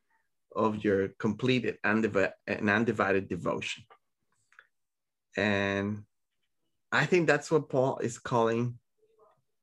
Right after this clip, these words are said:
people to do there in Ephesus and today when we read his letters.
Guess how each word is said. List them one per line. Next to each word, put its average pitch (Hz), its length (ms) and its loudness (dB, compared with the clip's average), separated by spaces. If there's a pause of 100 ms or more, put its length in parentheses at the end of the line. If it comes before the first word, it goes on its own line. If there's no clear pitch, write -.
(840)
people 110 280 -4
to 131 120 -4
do 202 180 -2 (960)
there 110 220 4
in 127 100 4
Ephesus - 480 0
and 98 220 -6 (140)
today 117 320 0 (640)
when 101 160 -4
we 104 100 0
read 107 200 0
his 107 160 -8
letters. 101 400 -4